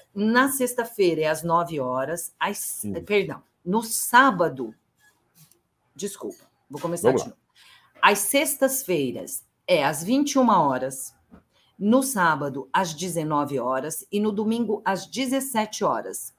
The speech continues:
Speaker 1: É um horário muito legal, porque dá pra você ir ao teatro,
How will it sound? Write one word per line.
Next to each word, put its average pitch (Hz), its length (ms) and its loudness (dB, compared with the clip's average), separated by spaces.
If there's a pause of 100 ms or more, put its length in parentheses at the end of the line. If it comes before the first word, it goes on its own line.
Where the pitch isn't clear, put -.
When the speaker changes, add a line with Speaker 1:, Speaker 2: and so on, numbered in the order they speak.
Speaker 1:
É 196 80 -2
um 202 80 -2
horário 190 320 2
muito 262 320 2
legal, 208 360 2
porque 202 160 -2
dá 185 100 6
pra 190 120 -2
você 175 460 -4
ir 254 180 4
ao 240 120 8
teatro, 202 640 2